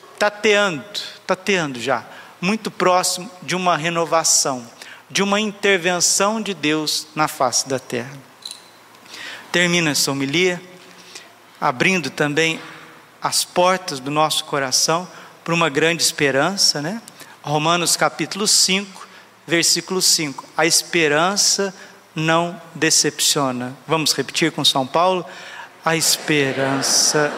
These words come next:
não decepciona. E a nossa esperança é Cristo, e Cristo Jesus, menino com doze anos,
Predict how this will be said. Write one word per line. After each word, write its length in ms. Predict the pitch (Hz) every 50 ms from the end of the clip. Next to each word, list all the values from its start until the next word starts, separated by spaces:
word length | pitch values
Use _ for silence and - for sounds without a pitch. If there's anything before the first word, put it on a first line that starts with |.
| - 147
não 260 | 143 147 143 135 135 135 139 127
decepciona. 1080 | 139 143 - - - 135 131 - - - - - - 139 123 127 123 123 127 - - - - - - - - - - - - -
E 100 | 165 165
a 80 | 165 156
nossa 280 | 151 151 147 - -
esperança 640 | 143 - - - 151 139 135 143 143 139 - - 139
é 20 |
Cristo, 760 | 123 - - - 160 170 180 185 - - - - - 180 170 165 - - - - - - - -
e 80 | 165 143
Cristo 600 | - - - 185 190 208 208 - - - - 175
Jesus, 560 | 147 151 156 147 123 120 160 185 202 190 156
menino 440 | 165 160 156 151 160 175 190 190 175
com 180 | - 160 151 143
doze 440 | 131 156 175 185 165 - 135 139
anos, 600 | 143 143 156 170 185 190 190 196 190 - - -